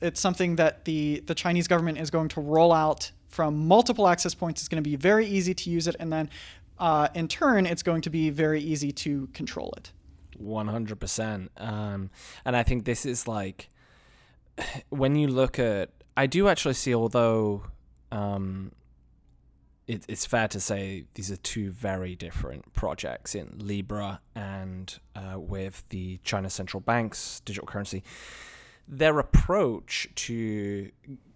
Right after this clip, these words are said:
Speaker 2: increasing adoption of this is incredibly similar. Um, Facebook's approach was build out the Libra Association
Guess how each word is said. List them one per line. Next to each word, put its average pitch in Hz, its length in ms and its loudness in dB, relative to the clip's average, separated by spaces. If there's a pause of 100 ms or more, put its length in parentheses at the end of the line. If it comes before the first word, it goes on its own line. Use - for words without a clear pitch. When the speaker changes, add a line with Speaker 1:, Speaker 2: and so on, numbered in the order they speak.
(100)
Speaker 2:
increasing 120 560 0
adoption 123 480 0
of 104 140 -6
this 98 300 -6
is 104 140 -4
incredibly 101 840 0
similar. 55 420 -10 (340)
Um, 113 640 -2 (560)
Facebook's - 600 0
approach 117 480 0
was 92 300 -2
build 95 280 -6
out 92 240 -6
the 104 80 -10
Libra 95 280 -8
Association 104 720 -8